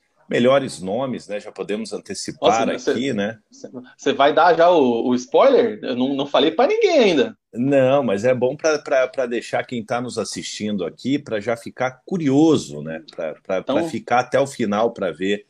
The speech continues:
Speaker 1: a nossa tier list, onde listaremos os camisas nove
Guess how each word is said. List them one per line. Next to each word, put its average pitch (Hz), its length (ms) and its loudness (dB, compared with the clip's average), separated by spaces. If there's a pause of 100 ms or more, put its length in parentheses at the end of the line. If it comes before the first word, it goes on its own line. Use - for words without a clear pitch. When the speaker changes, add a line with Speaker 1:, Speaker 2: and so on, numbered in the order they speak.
(340)
Speaker 1:
a 90 80 -2
nossa 110 440 -2 (280)
tier 151 320 0
list, - 640 -4 (420)
onde 92 220 -10
listaremos 120 720 -2
os 143 200 -8
camisas 131 760 -2
nove 120 580 -4